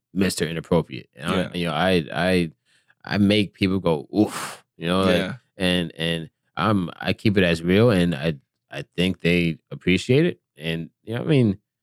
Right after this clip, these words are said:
Speaker 1: I've, I've never been corrected on it, I, I guess, you know, and, and, but I'm not an asshole. I'm not, like, constantly. I mean, if, if you're gonna give it to me, I'm gonna give it back to
Speaker 2: Yeah.
Speaker 1: you, you know? But I think that's also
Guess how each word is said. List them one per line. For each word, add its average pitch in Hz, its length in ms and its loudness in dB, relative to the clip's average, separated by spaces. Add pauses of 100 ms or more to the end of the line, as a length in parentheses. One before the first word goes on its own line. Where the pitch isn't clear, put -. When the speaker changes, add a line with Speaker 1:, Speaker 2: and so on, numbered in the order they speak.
(300)
Speaker 1:
I've, 98 240 0 (440)
I've 82 160 -4
never 95 180 2
been 90 380 0 (480)
corrected 82 420 -2
on 76 180 -4
it, 78 80 -4
I, 87 160 -2 (300)
I 76 60 -20
guess, 80 340 -2
you - 80 -14
know, 95 120 -6
and, 85 180 -2
and, 76 280 -10 (140)
but 85 240 0
I'm 92 120 -2
not 98 300 0
an 80 140 -12
asshole. 85 420 -2
I'm 87 140 -8
not, 78 160 -6
like, 69 240 -8 (680)
constantly. 80 760 -12
I - 40 -18
mean, 76 280 -16 (140)
if, 71 240 -10
if 76 180 -14
you're 90 100 2
gonna 87 300 -2 (140)
give 85 160 -2
it 82 80 -10
to 87 100 -8
me, 101 80 4
I'm 85 140 2
gonna 82 120 -2
give 80 120 -6
it 78 60 -10
back 71 160 -8
to 101 60 -10
Speaker 2:
Yeah. 90 180 -8
Speaker 1:
you, - 40 -16 (120)
you - 100 -20
know? 139 80 -20 (600)
But 104 240 4
I 107 120 2
think 113 180 4
that's 104 220 2
also 95 640 2